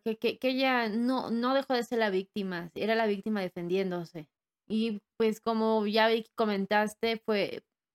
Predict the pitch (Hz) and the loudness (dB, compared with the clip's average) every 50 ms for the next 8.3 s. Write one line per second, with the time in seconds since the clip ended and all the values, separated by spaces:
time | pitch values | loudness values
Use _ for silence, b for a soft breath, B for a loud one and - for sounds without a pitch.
0 | - _ _ _ _ _ _ _ _ - - 240 220 - - - 202 - 254 254 | -20 _ _ _ _ _ _ _ _ -4 -2 -2 -2 -2 -4 -8 -6 -2 0 0
1 | 277 294 294 262 233 185 - 208 196 196 202 208 233 262 277 277 247 226 214 202 | 2 2 2 2 0 0 -2 -2 -2 0 2 2 2 2 2 2 0 0 0 0
2 | 202 185 - - 196 190 214 220 226 220 208 196 190 190 - 190 185 180 - - | -2 -4 -4 -4 -6 -4 -2 -2 0 0 -2 -2 -4 -8 -8 -8 -8 -8 -6 -6
3 | 180 175 180 180 180 180 190 190 196 196 190 180 165 165 _ _ _ _ _ _ | -4 -4 -2 -2 -2 -2 0 0 0 0 -2 -4 -6 -6 _ _ _ _ _ _
4 | _ _ - 202 202 - - - 202 214 202 202 _ _ _ _ _ _ _ _ | _ _ -6 -4 -4 -4 -4 0 0 0 0 0 _ _ _ _ _ _ _ _
5 | _ _ _ _ _ _ _ _ _ _ - 220 208 202 202 202 202 196 190 196 | _ _ _ _ _ _ _ _ _ _ -2 0 0 0 0 0 0 0 0 -2
6 | 220 233 254 285 294 285 277 277 262 262 285 294 - _ - 311 311 311 311 - | -2 -2 -2 -2 0 0 2 0 0 0 -2 -4 -6 _ -10 -8 -6 -6 -6 -6
7 | - 226 202 214 208 - 247 247 247 233 233 214 - - 240 240 247 269 269 254 | -6 -4 -4 -4 -4 -4 -4 -2 -2 -2 -4 -4 -6 -8 -6 -4 -2 0 0 0
8 | - - - 233 220 | 0 0 0 -2 -2